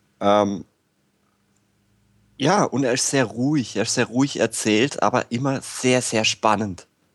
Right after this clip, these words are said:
Auch, auch grad dieses, äh, diese,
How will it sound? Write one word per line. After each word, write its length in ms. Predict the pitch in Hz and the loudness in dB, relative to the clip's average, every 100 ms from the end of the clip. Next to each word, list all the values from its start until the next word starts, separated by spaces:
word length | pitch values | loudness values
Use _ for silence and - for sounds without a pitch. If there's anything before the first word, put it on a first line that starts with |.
| _ _ _ _ _ _ _ _ | _ _ _ _ _ _ _ _
Auch, 300 | - 110 - | 0 0 0
auch 240 | - 101 - | -4 -6 -2
grad 360 | 104 107 - | 0 0 -4
dieses, 1120 | 104 104 - 104 101 98 98 - - - - - | -10 -8 -2 2 4 4 2 -2 -10 -12 -14 -6
äh, 600 | - 92 90 90 87 87 92 - _ _ _ _ _ _ _ _ _ _ - | 2 4 4 2 2 -2 -6 -14 _ _ _ _ _ _ _ _ _ _ -10
diese, 680 | 95 95 98 92 87 85 | -8 -6 0 2 2 -2